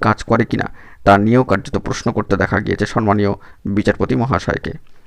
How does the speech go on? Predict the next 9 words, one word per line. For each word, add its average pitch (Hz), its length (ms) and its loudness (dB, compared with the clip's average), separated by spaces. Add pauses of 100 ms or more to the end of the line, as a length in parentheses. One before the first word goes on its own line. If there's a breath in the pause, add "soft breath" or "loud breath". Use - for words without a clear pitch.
(180 soft breath)
ওই 143 180 10 (100)
দিন 160 200 4
মহামান্য 117 360 4 (120)
আদালত 98 320 2
জানিয়েছেন 113 420 2 (440 soft breath)
যে 110 60 2 (160)
প্রয়োজনে 123 440 6 (340)
একজন 107 300 0 (280)
আদালত 139 340 6